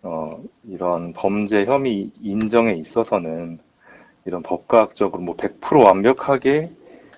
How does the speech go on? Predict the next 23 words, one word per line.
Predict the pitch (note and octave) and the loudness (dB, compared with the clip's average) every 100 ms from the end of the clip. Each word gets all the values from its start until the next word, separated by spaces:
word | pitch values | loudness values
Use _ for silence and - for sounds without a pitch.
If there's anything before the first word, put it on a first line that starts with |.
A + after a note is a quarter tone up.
| - | -10
뭐, | F#2+ F#2+ | -2 -2
입증이 | G2+ - - B2 A2+ | -2 -4 -2 0 0
되어야만 | - G2 B2 G#2 E2 E2+ E2+ E2 D2 _ | 2 8 10 10 4 0 -2 -4 -12 _
반드시 | - F2+ F2 F2+ - | -8 -6 -4 -6 -6
범죄 | - F2+ F#2 | -6 -4 -2
혐의 | G#2+ G2+ | 0 -2
인정할 | F2 G2+ G2 | 0 2 2
수 | - | -2
있는 | E2+ F2+ | -10 -4
건 | G#2 | -2
아니고, | D2+ E2+ F2 D#2 F2 - _ - _ - | -2 -4 -6 -6 -6 -12 _ -20 _ -8
이런 | F#2 - | -6 -4
법, | F2 - | -6 -6
과학적인 | - F#2 - G2 F2+ | -2 -2 0 -2 0
관점을 | G2 F2 G2+ F#2 F2 | -4 0 0 0 2
활용을 | A#2 A#2+ G2 G2 | 2 2 -2 -4
해서 | C3+ - D3 F#3 _ _ - - _ - | -4 -2 -2 -4 _ _ -20 -20 _ -6
결국 | G2+ - | -4 -2
범죄가, | F#2+ F#2 G2 F#2 F#2+ G2 G2 G#2 - _ | -2 -2 0 4 6 6 4 0 -4 _
뭐, | F2+ A#2 | -8 -4
합리적 | C3 B2+ G#2 | -4 -4 -4
의심의 | F2+ - G#2 E2+ | -6 -6 -6 -4
여지 | E2+ G2+ F#2+ F2+ | -6 -6 -6 -8